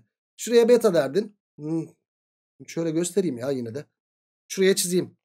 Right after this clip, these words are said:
Hop, şöyle, şöyle, şöyle. Bu iki üçgenin benzerliğini başka türlü nasıl gösterebiliriz? Şu alfa, alfa verilmiş ya. Bak şimdi.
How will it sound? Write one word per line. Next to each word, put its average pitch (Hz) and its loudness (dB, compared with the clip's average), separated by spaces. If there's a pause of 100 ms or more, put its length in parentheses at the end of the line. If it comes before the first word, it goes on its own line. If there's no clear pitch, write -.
Hop, 214 2
şöyle, 185 0
şöyle, 190 -4
şöyle. 180 -4
Bu 180 -4
iki 220 -4
üçgenin 214 2
benzerliğini 208 6
başka 190 -2
türlü 208 -2
nasıl 202 0
gösterebiliriz? 139 -6 (400)
Şu 233 0
alfa, 214 4
alfa 214 2
verilmiş 233 0
ya. 123 -6 (280)
Bak 196 0
şimdi. 110 -12